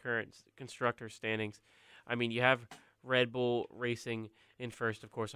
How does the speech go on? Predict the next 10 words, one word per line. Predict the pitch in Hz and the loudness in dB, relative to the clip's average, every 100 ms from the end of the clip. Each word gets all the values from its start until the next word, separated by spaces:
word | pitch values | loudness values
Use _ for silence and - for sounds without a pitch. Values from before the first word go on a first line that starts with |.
| 113 | -12
five | - 120 120 | 2 2 4
hundred | 117 110 | 2 0
three | 113 | -6
points. | 110 - 110 104 - - | -8 -6 -6 -6 -12 -10
Mercedes | 123 - 120 120 117 | -8 -2 -2 -2 -6
in | 110 | -10
second, | - 117 113 107 | -4 -4 -4 -8
f-, | - | -12
two | - 127 | -14 -14
forty-seven. | - 120 110 - 117 107 107 | -10 -10 -8 0 0 0 -8